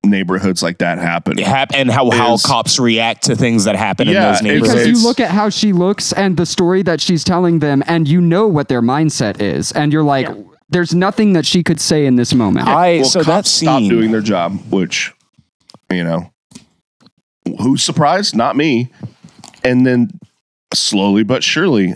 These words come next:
Speaker 1: neighborhoods start to dilapidate. Crime goes up. Shit gets bad. But that's only because look at a community outreach service and what it does for the community.
Speaker 2: Mm-hmm.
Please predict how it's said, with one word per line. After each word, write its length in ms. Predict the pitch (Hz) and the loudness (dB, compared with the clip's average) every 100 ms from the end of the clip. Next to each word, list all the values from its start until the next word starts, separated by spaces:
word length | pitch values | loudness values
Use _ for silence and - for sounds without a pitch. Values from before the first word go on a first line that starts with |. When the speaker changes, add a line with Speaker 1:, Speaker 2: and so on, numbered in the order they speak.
| - | -2
Speaker 1:
neighborhoods 500 | 92 95 95 98 - | -2 0 0 -2 -2
start 320 | - 87 87 | -4 -4 -4
to 80 | 87 | -4
dilapidate. 840 | 85 85 85 - 92 82 82 - _ _ _ - - | -2 -2 -2 -4 -4 -2 -4 -8 _ _ _ -16 -6
Crime 400 | 98 87 87 87 | -2 -2 0 0
goes 340 | 87 87 85 | 0 0 0
up. 300 | 90 85 - - _ _ - | 0 -2 -4 -18 _ _ -6
Shit 440 | - 120 113 _ - | -4 -2 -4 _ -2
gets 300 | 196 - - | 0 0 -4
bad. 460 | - 190 135 185 - _ _ _ - | -2 0 0 -2 -8 _ _ _ -4
But 160 | 110 | -2
that's 240 | 98 117 - - | 0 -2 -4 -4
only 320 | 101 101 104 | 0 2 2
because 720 | 117 127 - 98 87 87 - - _ _ _ _ _ _ _ _ _ - | 2 -2 0 0 0 -2 -4 -10 _ _ _ _ _ _ _ _ _ -10
look 320 | 82 113 123 - | -2 0 0 -2
at 200 | 113 104 - | -2 -2 -2
a 100 | 92 | -4
community 640 | - 92 101 107 113 113 | 0 2 4 4 2 0
outreach 500 | - 98 98 107 104 | 0 0 0 0 -2
service 460 | - 92 87 87 - | -2 -2 0 -2 -2
and 160 | 85 87 | -4 0
what 120 | 90 | -2
it 160 | - | -2
does 260 | - 131 143 | -2 -2 0
for 120 | - | 0
the 100 | 90 | 0
community. 540 | - 87 85 82 85 95 | 0 0 0 0 -2 -2
Speaker 2:
Mm-hmm. 520 | 160 95 95 104 120 | 0 0 2 2 -2